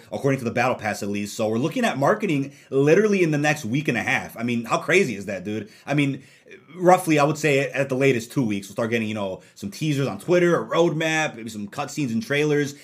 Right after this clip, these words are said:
Season three's marketing was a bit weird. I don't know if you agree with this.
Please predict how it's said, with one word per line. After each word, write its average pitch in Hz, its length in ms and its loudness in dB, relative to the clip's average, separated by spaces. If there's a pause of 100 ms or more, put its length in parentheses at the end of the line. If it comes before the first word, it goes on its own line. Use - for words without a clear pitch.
(180)
Season 247 360 0
three's 190 300 0
marketing 160 340 0
was 143 120 0
a 131 40 -2
bit 120 200 -2
weird. 139 180 2
I 117 40 0
don't 135 100 0
know 180 80 2
if 151 100 -6
you 135 80 0
agree 117 160 -2
with 123 140 -2
this. 107 240 -4